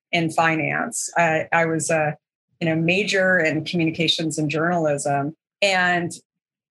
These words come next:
I thought, "Where would I wanna work?" I definitely wanna do something in writing, but what I'd really like to do is go work for those people who helped me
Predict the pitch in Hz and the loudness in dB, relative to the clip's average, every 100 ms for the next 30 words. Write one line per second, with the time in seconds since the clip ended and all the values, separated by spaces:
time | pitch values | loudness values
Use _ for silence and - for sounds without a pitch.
0 | - 202 247 208 208 - - 175 220 349 | -4 0 2 2 2 -2 -10 -2 -2 0
1 | 359 262 190 165 165 170 156 143 170 226 | 0 0 2 2 0 0 0 0 0 0
2 | - _ _ _ 170 175 190 202 277 247 | -4 _ _ _ -2 0 0 0 -2 -2
3 | 190 165 160 143 160 156 156 156 160 156 | 0 0 0 -2 -4 -2 -4 -4 -4 -4
4 | 151 151 202 180 151 147 151 147 - - | 0 0 0 -2 -4 0 0 0 -4 -2
5 | 160 147 143 151 220 277 180 151 143 139 | 0 0 0 -2 0 0 0 0 0 -2
6 | - 147 143 143 139 151 147 - 165 175 | -8 -4 -2 -2 -4 -6 -6 -2 -2 -2
7 | 165 _ 165 147 139 - - 226 151 143 | -6 _ -4 -4 -4 -8 -8 -4 0 0
8 | 143 - _ _ _ _ _ - 185 151 | 0 -6 _ _ _ _ _ -6 -2 2
9 | 175 175 - 165 156 151 | 0 -2 -6 -2 -2 -2